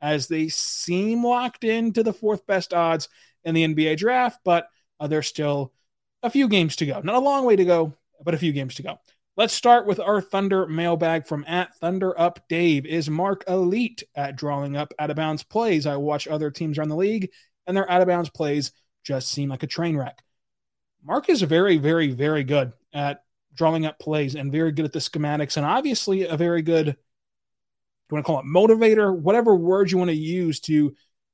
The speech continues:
get these young guys to buy in and keep playing and keep playing a team game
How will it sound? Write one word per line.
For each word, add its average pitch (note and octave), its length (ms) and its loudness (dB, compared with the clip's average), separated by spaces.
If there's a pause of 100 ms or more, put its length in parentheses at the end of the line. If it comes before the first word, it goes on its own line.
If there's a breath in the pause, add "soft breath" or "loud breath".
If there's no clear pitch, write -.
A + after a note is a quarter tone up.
(140)
get F#3 220 2
these F#3 220 0
young F3 180 4
guys E3 320 2
to D3+ 120 -4
buy E3 320 -2
in E3 180 -2
and D3 160 -4
keep F3 260 -8
playing D#3 460 -4
and C#3+ 100 -6
keep F3 240 -8
playing E3+ 240 -2
a D3 60 -2
team E3 400 -4
game D#3+ 360 -2